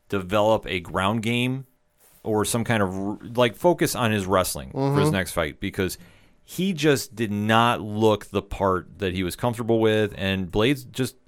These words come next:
Speaker 1: did a smart game plan with it. Like I said,
Speaker 2: Sure.
Speaker 1: I, I can't be mad about how he broke it down because it made sense, and it definitely was something that threw Rosenstruck off.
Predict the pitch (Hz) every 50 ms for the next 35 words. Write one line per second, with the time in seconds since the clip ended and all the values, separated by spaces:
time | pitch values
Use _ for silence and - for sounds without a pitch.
0 | - - - - _ - 113 110 180 220 220 196 151 - 196 175 147 120 135 127
1 | 113 - - 76 73 71 69 73 78 85 92 92 101 95 - 104 76 78 185 208
2 | - 113 104 - - 165 170 160 147 131 117 107 101 95 92 98 107 117 123 -
3 | - 98 95 90 82 98 90 90 98 101 - - _ - _ _ _ _ - -
4 | 110 117 113 104 107 107 98 101 104 104 - 101 87 82 92 90 92 110 143 170
5 | 165 - _ _ _ _ _ _ _ _ _ - 127 135 - 160 151 139 131 117
6 | - - - 156 139 143 143 143 143 143 - - - 120 117 117 110 - - -
7 | - _ _ - - 113 113 113 110 113 120 110 101 104 110 107 113 - 135 123
8 | 120 120 120 120 123 110 - 76 73 85 107 107 107 104 - 117 110 101 113 110
9 | 104 98 95 - 107 107 101 95 101 98 - 104 95 - 131 120 - 160 175 156